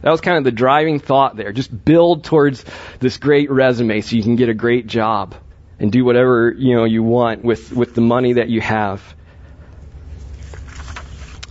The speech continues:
That is motivation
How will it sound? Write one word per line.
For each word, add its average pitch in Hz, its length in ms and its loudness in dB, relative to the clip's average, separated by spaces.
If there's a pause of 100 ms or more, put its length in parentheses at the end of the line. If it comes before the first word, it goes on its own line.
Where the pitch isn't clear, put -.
(360)
That 180 420 2
is 143 160 2
motivation 135 1200 2